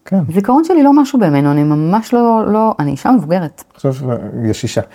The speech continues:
Speaker 1: לא, סתם, בעוד עשרים שנה תהיי אישה. עכשיו את, אה, צעירונת.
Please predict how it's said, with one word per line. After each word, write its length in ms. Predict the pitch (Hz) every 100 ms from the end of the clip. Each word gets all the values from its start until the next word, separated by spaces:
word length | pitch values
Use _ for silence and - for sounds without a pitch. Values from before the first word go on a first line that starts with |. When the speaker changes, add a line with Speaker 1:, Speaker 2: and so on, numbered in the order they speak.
| - - _ 131
Speaker 1:
לא, 120 | 127
סתם, 280 | - - 107
בעוד 160 | 117 147
עשרים 260 | 147 160
שנה 260 | 151 147 131
תהיי 240 | - 107
אישה. 360 | 101 - 101 104 98 _ _ _ _
עכשיו 180 | 139
את, 160 | 135 135
אה, 120 | 143
צעירונת. 580 | 143 160 165 151 107